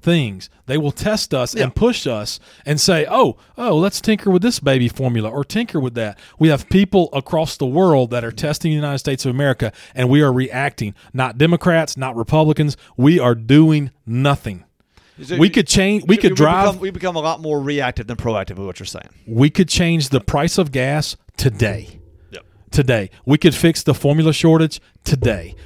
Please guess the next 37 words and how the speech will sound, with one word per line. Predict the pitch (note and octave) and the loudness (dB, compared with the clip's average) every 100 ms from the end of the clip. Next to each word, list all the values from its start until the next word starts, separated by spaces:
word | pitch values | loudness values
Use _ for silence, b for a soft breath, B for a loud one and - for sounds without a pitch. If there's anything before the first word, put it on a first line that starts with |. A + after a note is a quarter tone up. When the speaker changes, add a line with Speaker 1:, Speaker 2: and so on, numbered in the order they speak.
| b | b
Speaker 1:
We | C#3+ | 2
could | - C3 | 2 -2
fix | D#3+ D#3 - | 0 -2 -2
the | C#3+ | -2
country | - E3 - C#3+ B2+ - b | -2 -4 0 0 0 -4 b
in | C3 | -4
a | |
lot | B2 B2 D#3 F#3 | -2 0 2 2
of | F#3 | 4
different | F3+ F3+ D#3 | 2 2 2
ways | C#3+ B2 - b b | 4 2 0 b b
today. | - C3 A#2 G2 F2+ b - | -2 -2 -2 -4 -8 b -6
It's | C#3+ | -2
not | F#3 F3+ | 0 2
very | D#3+ C3+ | 2 4
hard, | D#3 C3 | 2 2
Derek. | A2+ A#2 B2+ b b | 2 0 -2 b b
As | B2+ C3+ | -2 0
Americans, | D3 D#3+ C3+ A#2 G2+ - b b - | 2 2 2 -2 -4 -8 b b -2
when | B2+ | -2
someone | B2 D#3 D#3+ | 2 2 2
is | E3+ | 4
elected, | F#3+ E3+ C#3+ - A#2+ b b | 4 4 2 0 -4 b b
are | B2+ | 2
they | B2+ | 2
making | A#2+ B2 C3+ D#3 | 2 0 2 2
your | C#3 C3+ | 4 2
life | B2+ B2+ B2 - _ - | 2 0 -2 -6 _ -10
better | G2+ B2+ E3+ C4 - _ - | 0 2 4 2 0 _ -2
or | C#3+ C#3 | 2 4
worse? | A#2+ F#2+ - - - _ _ _ _ _ _ | 2 -2 -8 -12 -14 _ _ _ _ _ _
And | C3+ C3 | -4 -2
if | - | 0
the | C3 | 0
answer | G3 - | 2 2
is | C#3 | 2
worse, | B2+ D#3+ G#3+ - - | 4 4 4 0 -8